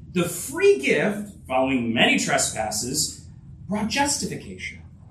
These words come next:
The free gift through Christ of what he did,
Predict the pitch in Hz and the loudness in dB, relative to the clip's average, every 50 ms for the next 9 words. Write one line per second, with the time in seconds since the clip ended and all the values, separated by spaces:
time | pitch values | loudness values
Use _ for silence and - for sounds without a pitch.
0 | - - - - - - - - - - - - - 220 247 240 185 190 180 180 | -20 -20 -20 -20 -20 -20 -20 -18 -14 -12 -10 -8 -2 2 4 4 6 6 6 6
1 | 180 - - - - 208 220 208 214 - 349 370 339 - - - - - - 175 | 6 4 0 -6 -6 -4 -2 -2 -2 -2 -2 0 0 0 2 0 0 0 0 2
2 | 170 185 247 247 240 - - - - 233 202 156 156 170 196 196 247 - - - | 4 4 4 4 4 2 0 0 4 6 6 6 8 6 4 4 2 -2 -8 -12
3 | - - | -16 -18